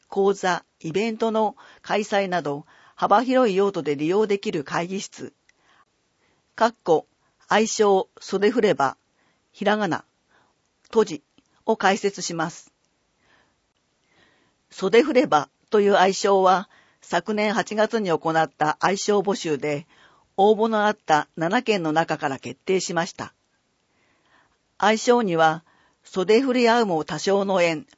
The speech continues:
ということわざがあるように、たとえ他人同士でも、袖が触れ合うことには偶然ではなく、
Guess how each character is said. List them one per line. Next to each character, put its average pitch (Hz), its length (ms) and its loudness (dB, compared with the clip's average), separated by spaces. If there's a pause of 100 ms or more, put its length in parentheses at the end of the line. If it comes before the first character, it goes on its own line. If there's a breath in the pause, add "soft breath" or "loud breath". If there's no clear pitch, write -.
(140)
と 208 120 0
い 208 80 0
う 208 60 0
こ 214 120 0
と 208 100 2
わ 202 100 4
ざ 202 140 2
が 196 100 4
あ 214 40 2
る 196 100 -2
よ 165 160 0
う 151 40 -2
に、 156 300 -8 (1200 soft breath)
た 170 120 0
と 220 180 2
え 214 120 2
他 175 140 0
人 214 260 -4
同 233 180 4
士 170 140 -8
で 156 100 2
も、 156 300 -2 (380 soft breath)
袖 190 340 -2
が 202 160 2
触 190 180 -8
れ 208 120 2
合 220 120 4
う 202 60 0
こ 170 140 -4
と 175 120 0
に 165 140 -2
は 147 160 0
偶 160 240 -2
然 208 240 0
で 196 100 2
は 156 140 2
な 147 100 -4
く、 147 300 -12